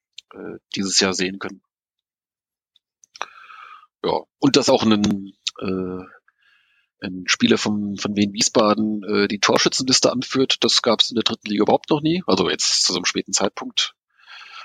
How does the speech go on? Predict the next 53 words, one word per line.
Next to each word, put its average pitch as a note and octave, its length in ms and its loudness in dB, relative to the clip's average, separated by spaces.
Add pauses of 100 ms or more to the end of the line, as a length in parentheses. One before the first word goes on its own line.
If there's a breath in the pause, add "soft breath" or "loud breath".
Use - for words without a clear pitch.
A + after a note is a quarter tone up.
(160 loud breath)
Äh, G2+ 60 -2
und G2 560 -2
nicht G#2 180 2
nur G2 360 2 (120)
Michael A2 240 -2
Manuel F#2+ 240 2
Schäffler - 300 2
mit A#2+ 120 0
seinen G#2+ 300 2
momentanen G#2 420 0
neunzehn A#2+ 340 2
Toren, A#2+ 280 0
sondern G2+ 280 0
auch, - 300 -6
äh, - 100 -4
Stefan F#2+ 280 0
Andrist D3 400 2
mit C#3 100 -6
fünfzehn. D3 420 2
Das B2 140 4
wäre A2 100 4
auch C3+ 60 0
schon D#3 180 4
ein C#3+ 80 2
Rekord C#3 400 2
für D#3+ 120 4
uns. D3+ 340 2 (1000 loud breath)
Ich - 100 2
glaub, G#2+ 180 0
Zlatko - 380 0
Janic A2 400 4
hat - 160 -2
einmal F#2 500 2
fünfzehn - 440 -2
Tore F#2+ 280 0
am F#2 80 -4
Ende F#2 140 -4
der F2+ 140 -2
Saison F#2 240 2
gehabt. F2 380 -2
Das - 160 0
war G2+ 60 0
aber F#2 120 -2
das F2+ 160 -4
Beste, - 300 0
was F2+ 160 -8
wir - 60 -16
bisher - 180 -6
in F#2+ 40 -4
der F#2 80 -4
dritten - 240 -14
Liga G2 220 -8
hatten. - 180 -18